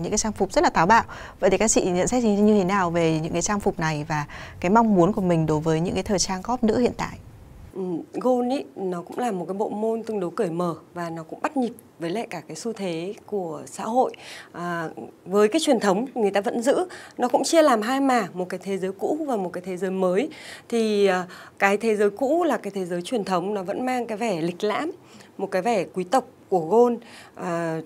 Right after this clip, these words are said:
Speaker 2: và cái đấy nó không thể thiếu được trong cái bóng dáng của gôn. Dù nó có cách tân hoặc là nó có đổi mới đi thế nào đi chăng nữa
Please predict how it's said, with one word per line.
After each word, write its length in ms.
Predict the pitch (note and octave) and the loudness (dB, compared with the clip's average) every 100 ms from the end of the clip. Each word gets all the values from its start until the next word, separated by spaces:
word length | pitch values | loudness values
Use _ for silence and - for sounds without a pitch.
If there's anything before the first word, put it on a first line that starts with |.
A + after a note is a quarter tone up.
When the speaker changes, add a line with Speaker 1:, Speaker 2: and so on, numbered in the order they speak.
| - | -10
Speaker 2:
và 300 | D#3+ F#3 F3 | -2 0 0
cái 180 | F3+ G3+ | 2 4
đấy 260 | F#3 G#3 | 4 2
nó 440 | C#4 B3 G3+ G3+ A#3 | 2 2 2 0 -2
không 240 | - E4+ D#4 | -2 2 2
thể 160 | G#3+ | 0
thiếu 260 | F3+ G3 F3+ | -2 -2 2
được 220 | C#4 - - - _ _ | 4 2 0 -20 _ _
trong 200 | - B3 | -6 -4
cái 120 | A3+ F3+ | -2 0
bóng 220 | E3+ F#3+ | 0 -2
dáng 320 | F#3+ E3 G3+ | -2 -4 -8
của 240 | - F3 | -6 -2
gôn. 240 | F3 G#3+ A3 - - - - | 2 2 0 -8 -18 -18 -2
Dù 320 | A3 B3 G#3+ | 4 6 6
nó 160 | G3+ F3+ | 2 0
có 140 | F#3+ | -4
cách 220 | D4 D4 | -6 -2
tân 400 | C#4+ C4+ C4 B3 A3+ | 0 0 0 -4 -6
hoặc 180 | A3 | -8
là 100 | F#3 | -6
nó 120 | E3 D#3+ | -6 -4
có 100 | A3+ | -2
đổi 160 | G3+ | -2
mới 180 | F3 F3+ | -2 -2
đi 120 | A#3 | -4
thế 120 | A#3 | -4
nào 180 | G#3+ A3+ | 0 2
đi 60 | G3+ A3 | 0 -2
chăng 180 | A#3+ | -4
nữa 200 | A#3 D4 | -2 -4